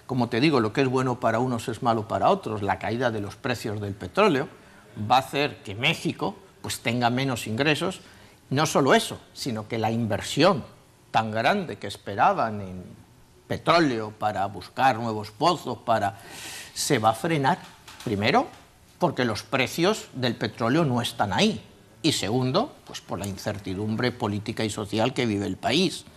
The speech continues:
que también, por eso te digo, no va a ser ma-, no va a ser bueno para México, pero para Venezuela va a generar una situación. Acuérdate que Venezuela, para cumplir su presupuesto anual,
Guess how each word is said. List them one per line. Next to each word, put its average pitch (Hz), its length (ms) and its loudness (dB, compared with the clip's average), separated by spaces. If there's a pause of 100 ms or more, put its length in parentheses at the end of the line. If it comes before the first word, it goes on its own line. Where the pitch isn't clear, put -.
(460)
que 151 140 2
también, 127 520 -2
por 131 120 -2
eso 120 160 -4
te 120 100 -2
digo, 143 260 2 (600)
no 131 240 4
va 120 80 6
a 117 40 2
ser 107 220 -4
ma-, 120 260 2
no 123 140 -2
va 107 60 -4
a 104 40 -6
ser 110 120 -8
bueno 104 260 -6
para 117 140 -2
México, 185 340 0 (580)
pero 127 280 2
para 117 180 4
Venezuela 170 640 0 (640)
va 131 260 4
a 131 40 2
generar 151 440 -2
una 139 200 -6
situación. 135 540 -6
Acuérdate 147 560 -4
que 107 480 -6
Venezuela, 117 760 -2 (600)
para 120 260 4
cumplir 135 480 2
su 104 420 -4
presupuesto 131 880 -2
anual, 123 380 2